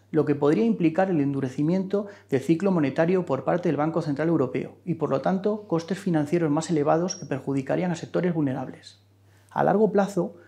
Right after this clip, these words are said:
un riesgo notable es el déficit público, en un contexto de reactivación de las reglas fiscales europeas y retirada del apoyo del Banco Central, tanto en materia de tipos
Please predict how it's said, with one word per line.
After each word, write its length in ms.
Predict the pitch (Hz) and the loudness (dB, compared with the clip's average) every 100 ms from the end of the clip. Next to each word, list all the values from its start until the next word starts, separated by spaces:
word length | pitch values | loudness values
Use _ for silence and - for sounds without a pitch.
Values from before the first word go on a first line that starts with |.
| - - | -20 -2
un 140 | 180 | 0
riesgo 280 | 175 214 208 | 2 2 2
notable 320 | 185 165 180 | -2 2 0
es 140 | 185 - | 0 -2
el 100 | 131 | 0
déficit 400 | 151 190 180 175 | 0 -2 -2 0
público, 540 | 156 135 - - 170 _ _ - - | 0 -2 -4 -8 -18 _ _ -20 -8
en 160 | 143 | -2
un 80 | 151 | 0
contexto 520 | 160 170 180 175 214 | 0 0 2 2 2
de 100 | 185 | 0
reactivación 640 | 143 127 - - 127 165 143 | 0 -6 -4 -4 0 2 2
de 60 | |
las 120 | 123 | 0
reglas 260 | 143 160 170 | -4 -2 -2
fiscales 440 | 180 - 175 170 | -2 0 0 2
europeas 520 | 185 175 190 196 208 - | 2 2 2 0 -2 -2
y 100 | 165 | 0
retirada 400 | 147 147 147 180 | 0 0 2 2
del 120 | 170 | 2
apoyo 340 | 135 165 185 190 | 0 0 2 2
del 100 | 147 | 0
Banco 240 | 151 170 | 0 0
Central, 480 | 160 135 135 127 - - - | -2 -2 -2 -4 -8 -20 -12
tanto 280 | - 127 127 | -6 -4 -2
en 60 | 123 | -2
materia 280 | - 165 | 0 2
de 80 | 180 | 2
tipos 460 | - 185 - 233 | 2 -2 0 -4